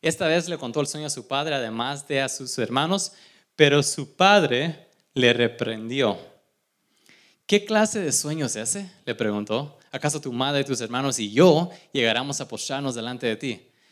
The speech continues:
Sin embargo, mientras los hermanos de José tenían celos de él, su padre estaba intrigado por el significado de los sueños.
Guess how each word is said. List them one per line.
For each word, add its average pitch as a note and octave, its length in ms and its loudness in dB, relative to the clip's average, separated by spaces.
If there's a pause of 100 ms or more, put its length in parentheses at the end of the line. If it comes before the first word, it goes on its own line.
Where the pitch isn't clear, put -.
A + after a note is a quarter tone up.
(200)
Sin B2+ 200 -8
embargo, B2 400 0
mientras B2 260 -6
los A#2+ 140 -6
hermanos A#2 320 -4
de B2+ 80 -10
José A2 300 -12
tenían A#2 340 -8
celos A3 400 -4
de G2+ 200 -2
él, A#2+ 140 -4
su - 240 -8
padre C3+ 320 -4
estaba B2+ 380 -4
intrigado B2+ 760 -10 (300)
por A#2+ 160 -4
el A2+ 80 -6
significado A2 880 -10
de G2+ 100 -10
los G#2 160 -8
sueños. - 560 -14